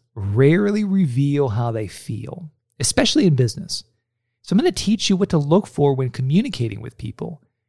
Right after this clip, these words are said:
so you know what they may be thinking or feeling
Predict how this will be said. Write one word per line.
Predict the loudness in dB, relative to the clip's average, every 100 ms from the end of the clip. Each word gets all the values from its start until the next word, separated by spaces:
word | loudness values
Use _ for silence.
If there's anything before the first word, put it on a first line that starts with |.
| _ _ _ _
so | 0 2
you | 4 2
know | 0 -4
what | -4
they | -2 -4
may | -4
be | -8
thinking | -12 -10 -8 -8 -8 -12 _ _
or | -10
feeling | -10 -4 -4 -2 -6 -12